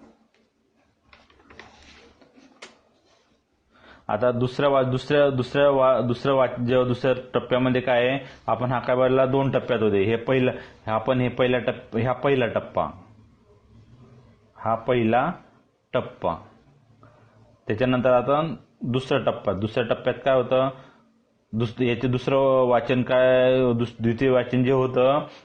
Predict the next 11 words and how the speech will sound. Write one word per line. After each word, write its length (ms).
ते 60
दोन 220
टप्प्यांमध्ये. 540
पहिल्या 280
टप्प्यामध्ये 480
काय 120
होते? 200
उद्दिष्ट, 560
उद्दिष्टांवर 640
चर्चा 340
होते. 560